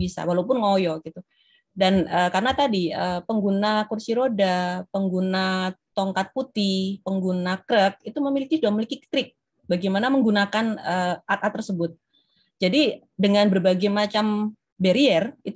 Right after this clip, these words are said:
kadang kita bisa menyelesaikan. Nah, orang lain melihat itu, "Ah, mudah kan,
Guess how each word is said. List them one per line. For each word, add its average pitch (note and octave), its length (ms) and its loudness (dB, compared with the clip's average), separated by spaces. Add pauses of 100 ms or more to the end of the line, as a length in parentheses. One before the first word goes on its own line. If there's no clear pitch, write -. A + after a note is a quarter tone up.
kadang B3 240 2
kita C#4 240 0
bisa A3 320 -2
menyelesaikan. G#3+ 560 -4
Nah, F3 240 -4
orang C#4+ 240 2
lain D4+ 240 4
melihat G#3+ 320 0
itu, - 240 -2 (160)
"Ah, D3+ 160 -6
mudah F#3 320 0
kan, D4+ 160 -2